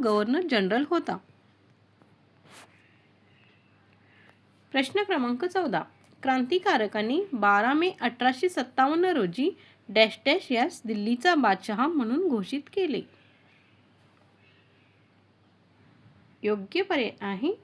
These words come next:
चार. तर क्रांतिकारकांनी बारा मे अठराशे सत्तावन्न रोजी बहादूर शहा यास दिल्लीचा बादशहा म्हणून घोषित केले. प्रश्न क्रमांक पंधरा, एकोणीसशे एकवीस मध्ये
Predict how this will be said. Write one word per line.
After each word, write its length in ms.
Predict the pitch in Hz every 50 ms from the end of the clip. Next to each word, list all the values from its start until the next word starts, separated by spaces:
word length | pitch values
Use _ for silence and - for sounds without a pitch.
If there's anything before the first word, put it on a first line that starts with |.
| - _ _ -
चार. 200 | 277 - 170 - - - - - - -
तर 60 | 285
क्रांतिकारकांनी 1080 | 302 - 320 262 233 233 233 - 359 339 392 349 254 214 202 - 208 202 214 254 339 440 - -
बारा 320 | 254 208 202 196 202 226 269
मे 160 | 302 349 370 -
अठराशे 400 | - 240 233 240 240 247 247 339
सत्तावन्न 560 | 339 - 320 262 - - 247 254 277 302 320 349
रोजी 440 | 370 330 269 190 170 - 226 294 - - - - - - - -
बहादूर 480 | 208 208 214 208 247 277 277 285 349 381 415
शहा 320 | - - 240 202 226 262
यास 400 | 294 254 226 247 311 370 - - -
दिल्लीचा 480 | 220 220 214 214 233 285 294 - 392 370
बादशहा 500 | 359 247 202 185 - - 208 180 202 202
म्हणून 380 | 196 196 196 226 294 381 415
घोषित 340 | 349 247 214 185 - - 285 285 - -
केले. 300 | 381 339 294 220 160 147 - - _ _ _ - - - - _ _ - - - - - - _ _ - _ _ _ - _ _ _ _ _ - - _ - _ - - - - _ _ _ _ _ _ _ _ - _ - - - - - - - - - _ _ _ _ _ - -
प्रश्न 340 | - 262 269 - - - 427 415
क्रमांक 380 | 415 359 285 247 240 240 233 370
पंधरा, 400 | 349 - 370 330 277 214 190 160 - - _ _ _ _ -
एकोणीसशे 540 | - 240 233 - - 339 349 381 370 - 415
एकवीस 480 | 392 330 254 - - 269 311 381 - -
मध्ये 420 | 311 240 190 170 185 226 277 403